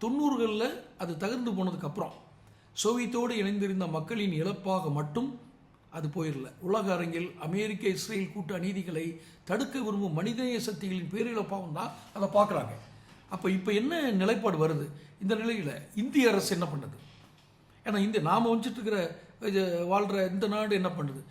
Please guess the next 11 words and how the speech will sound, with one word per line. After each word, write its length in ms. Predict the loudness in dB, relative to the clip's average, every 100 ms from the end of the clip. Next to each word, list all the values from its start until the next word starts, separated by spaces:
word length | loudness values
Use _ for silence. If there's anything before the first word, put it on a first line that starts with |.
| -20 -10
இந்திய 360 | -4 -2 2 4
அரசு 280 | 4 2 2
மௌனம் 420 | 2 4 4 2
காக்கிறது. 400 | -2 -4 -10 -14 -20 -20 -20 -20 -20 -20 -20 -20 -20 _ -20 -20 -20 _ _ -20 -20 -20 _ _ _ -10
அப்ப 200 | -4 -2
பாலஸ்தீன 640 | 2 4 4 4 2 4
எதிர்ப்புக்கு, 540 | 2 2 0 -4 -4 -4 -4 -4
பாலஸ்தீனருடைய, 840 | 0 0 0 -2 -2 -2 -2 0 0 -2 -8 -20 -14
அஹ், 300 | -8 -4 -4
குரலுக்கு 480 | -2 0 0 -2 -4
நாங்கள் 400 | 0 0 0 -2